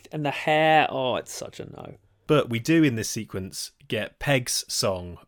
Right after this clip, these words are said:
Speaker 2: He's a Tramp, where we learn that actually Tramp has had loads of girlfriends. He's a bit of a skis. He's a bit of a man about town in that way as well.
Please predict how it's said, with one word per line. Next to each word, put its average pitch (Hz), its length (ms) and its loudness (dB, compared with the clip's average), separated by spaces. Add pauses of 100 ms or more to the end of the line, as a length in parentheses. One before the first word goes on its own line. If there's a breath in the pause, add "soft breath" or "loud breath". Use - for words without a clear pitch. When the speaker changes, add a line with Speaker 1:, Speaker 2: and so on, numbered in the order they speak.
(100)
Speaker 2:
He's 120 220 -4
a 117 60 -2
Tramp, 95 500 -6
where 98 420 -4
we 131 180 0
learn 156 280 4
that 151 100 -2
actually 151 320 -4
Tramp 160 300 -6
has 156 120 -12
had 160 220 -4 (280)
loads 202 280 -4
of 180 100 -4
girlfriends. 180 680 0
He's 120 160 -4
a 117 40 -6
bit 139 240 -2
of 151 120 -2
a 165 40 -2
skis. 202 540 -2
He's 107 160 -4
a 104 60 -8
bit 110 160 -4
of 113 80 -4
a 120 60 0
man 131 200 -2
about 135 240 -2
town 139 240 -4
in 139 80 -2
that 147 180 -4
way 147 180 -2
as 143 120 -4
well. 143 380 0